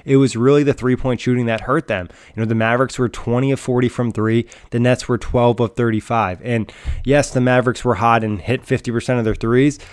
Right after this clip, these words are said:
but they generated a lot of great looks, including three great looks in overtime on pick and pop plays with Luka, where the Nets were trying to show and recover,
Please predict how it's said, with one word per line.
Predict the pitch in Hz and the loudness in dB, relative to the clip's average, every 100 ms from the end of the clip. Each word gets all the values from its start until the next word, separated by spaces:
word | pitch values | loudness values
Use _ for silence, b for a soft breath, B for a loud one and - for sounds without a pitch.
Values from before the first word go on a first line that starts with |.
| B - | B 2
but | 131 123 - b | 2 2 -4 b
they | 113 135 | 4 6
generated | 147 120 135 135 127 120 113 | 6 6 6 6 4 4 0
a | 131 123 | 0 -2
lot | 107 110 120 127 | 0 2 6 6
of | 117 104 | 4 -2
great | 117 120 113 | 2 2 2
looks, | 113 131 - | 2 2 2
including | 123 107 127 139 143 | -4 0 2 4 2
three | - 117 123 143 | 2 2 4 4
great | 113 127 120 | 2 0 2
looks | 117 131 - | 0 0 0
in | 113 | 0
overtime | 139 147 120 110 107 - B B | 0 0 0 0 0 -4 B B
on | 113 | -2
pick | 110 143 135 | 2 2 2
and | 123 | 0
pop | 127 131 | 2 2
plays | - 113 110 101 | 2 2 2 0
with | 110 | 0
Luka, | 104 139 110 87 | 4 2 2 -4
where | 101 117 | 0 2
the | 117 | 4
Nets | 123 - | 2 2
were | 123 | 0
trying | - 123 | 2 0
to | 113 | 0
show | - 127 127 | 0 2 2
and | 117 | 0
recover, | 104 147 135 123 | -2 0 2 2